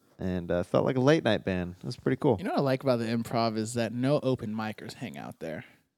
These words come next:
Speaker 2: where it's all just, like, legit comics or, like, almost
Speaker 1: For the most
Speaker 2: legit
Speaker 1: part.
Speaker 2: comics.
Speaker 1: Yeah, for the most part.
Speaker 2: There's no one just, like,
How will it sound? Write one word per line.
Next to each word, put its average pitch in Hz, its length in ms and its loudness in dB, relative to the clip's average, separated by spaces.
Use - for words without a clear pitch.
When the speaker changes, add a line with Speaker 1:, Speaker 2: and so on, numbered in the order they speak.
Speaker 2:
where 92 120 -6
it's 110 200 -8
all 120 200 0
just, 123 360 -4
like, 113 220 -2
legit 123 480 -2
comics 113 680 -6
or, 120 200 -2
like, 117 400 -2
almost 131 360 2
Speaker 1:
For 202 60 6
the 165 60 2
most 139 200 8
Speaker 2:
legit 117 160 0
Speaker 1:
part. 98 100 6
Speaker 2:
comics. 120 500 -4
Speaker 1:
Yeah, 110 260 4
for 131 180 2
the 143 80 -2
most 113 320 0
part. 82 240 -4
Speaker 2:
There's 123 180 -8
no 127 200 -2
one 117 160 -6
just, - 340 -4
like, 110 240 -4